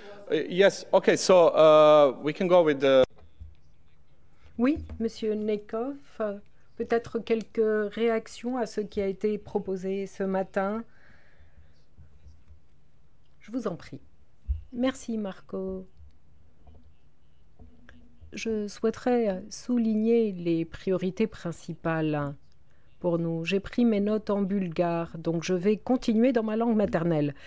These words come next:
Speaker 2: Mais avant cela, je souhaiterais, euh, féliciter tous les intervenants ce matin parce qu'ils, euh, proviennent de différents secteurs, de différents domaines. Et ils nous, ils nous ont fourni des informations très utiles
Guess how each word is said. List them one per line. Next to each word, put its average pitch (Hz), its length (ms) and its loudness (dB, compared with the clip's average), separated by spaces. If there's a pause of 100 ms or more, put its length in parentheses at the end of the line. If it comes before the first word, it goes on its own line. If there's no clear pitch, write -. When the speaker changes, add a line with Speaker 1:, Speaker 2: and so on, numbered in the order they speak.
(240)
Speaker 2:
Mais 202 240 2
avant 233 300 0
cela, 254 320 0
je 202 140 -2
souhaiterais, 214 600 -2
euh, 180 100 0 (400)
féliciter 269 680 0
tous 277 120 0
les 269 200 4
intervenants 214 720 0
ce - 140 -6
matin 190 440 0
parce 185 240 -6
qu'ils, 180 240 -2
euh, 175 160 0
proviennent 185 500 2
de 175 80 2
différents 180 560 -2
secteurs, 220 720 -4 (460)
de 190 80 2
différents 185 480 -2
domaines. 190 640 0 (1040)
Et 254 540 2
ils 226 340 0
nous, 233 480 4
ils 220 400 -2
nous 226 220 0
ont 254 80 4
fourni 220 380 2
des 185 220 0
informations 196 720 0
très 214 340 0
utiles 220 520 -2